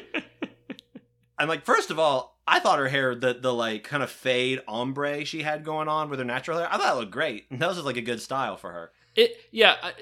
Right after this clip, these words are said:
Speaker 1: to me, I mean, I am not a person who can really point out whether a wig is <laughs> good or bad. I'm just kinda
Speaker 2: Sure.
Speaker 1: like,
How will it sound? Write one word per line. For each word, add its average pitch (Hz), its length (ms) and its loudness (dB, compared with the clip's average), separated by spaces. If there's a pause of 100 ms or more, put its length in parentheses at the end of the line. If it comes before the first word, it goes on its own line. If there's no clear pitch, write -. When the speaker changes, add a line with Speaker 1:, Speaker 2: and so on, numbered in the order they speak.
(140)
Speaker 1:
to 220 120 0
me, 247 260 0
I 190 80 4
mean, 185 180 4
I 175 160 2
am 165 140 0
not 131 320 -4
a 147 80 -14
person 123 380 -6
who 123 120 -14
can 117 140 -16
really 113 180 -14
point 113 280 -8
out 113 260 -8
whether 117 260 -8
a 113 80 -6
wig 113 320 -10
is 113 260 -12
<laughs> - 20 -20
good - 260 -4
or 143 120 -6
bad. 139 460 -6
I'm 139 140 -6
just 135 180 0
kinda 139 140 0
Speaker 2:
Sure. 120 40 -2
Speaker 1:
like, 123 220 -2